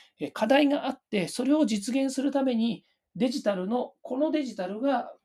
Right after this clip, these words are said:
うまく機能しましたとか、こういう取り組みを、こういうスキームを考えたことによって、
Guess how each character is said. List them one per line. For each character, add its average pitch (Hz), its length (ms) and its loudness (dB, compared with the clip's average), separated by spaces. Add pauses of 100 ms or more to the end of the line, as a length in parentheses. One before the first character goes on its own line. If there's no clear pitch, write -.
(100)
う 262 40 2
ま 226 140 4
く - 160 -8
機 220 140 0
能 151 180 2
し - 140 -4
ま 139 100 0
し - 60 -10
た 135 120 -12
と - 80 -14
か、 - 160 -16 (260)
こ 294 180 10
う 311 80 10
い 285 60 12
う 294 140 4
取 277 200 -2
り 269 60 -6
組 262 220 0
み 269 40 2
を、 277 220 2 (180)
こ 285 140 4
う 285 60 6
い 269 80 2
う 269 80 0
ス - 180 -8
キ 254 240 -2
ー - 20 0
ム 254 220 2
を 254 160 0 (220)
考 254 300 2
え 233 80 0
た 175 100 -6
こ 170 120 -8
と 196 100 -4
に 180 100 -4
よ 156 120 -2
っ 147 60 -12
て、 - 400 -2